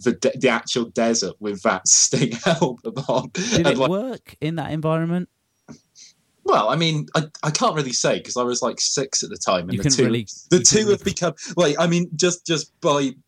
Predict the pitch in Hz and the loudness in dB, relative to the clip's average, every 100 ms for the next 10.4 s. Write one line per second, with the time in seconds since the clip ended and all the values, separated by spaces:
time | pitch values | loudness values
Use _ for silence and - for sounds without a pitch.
0 | - 151 - 170 165 139 135 143 143 135 | -8 -6 2 2 4 2 2 0 0 0
1 | 123 127 127 120 123 123 117 127 117 98 | 2 0 0 -4 -2 -2 -2 -4 -4 -4
2 | 120 - 151 135 117 139 120 107 113 120 | -2 0 2 0 2 2 2 0 -2 -2
3 | - - - 113 - 127 107 98 120 104 | -2 -2 0 0 0 -2 -2 -2 -4 -2
4 | - 123 117 - 110 107 104 101 101 98 | 0 0 -2 2 2 2 -2 -6 -8 -6
5 | 101 98 104 82 78 85 - - - - | -8 -4 -2 -2 -6 -16 -18 -14 -12 -4
6 | 117 113 - - - - - 139 143 165 | 0 0 0 -2 -4 -4 -2 0 2 2
7 | 156 151 139 135 127 - 120 113 123 117 | 2 0 -2 -2 -4 -6 -8 -2 -2 0
8 | 113 117 110 107 - 110 110 98 - - | -4 -2 -2 -2 -6 -6 -4 -6 -6 -2
9 | - 190 - 185 190 117 117 110 107 101 | 4 4 4 0 0 -4 -10 -8 -6 -6
10 | - 127 147 139 | -4 -4 -4 -8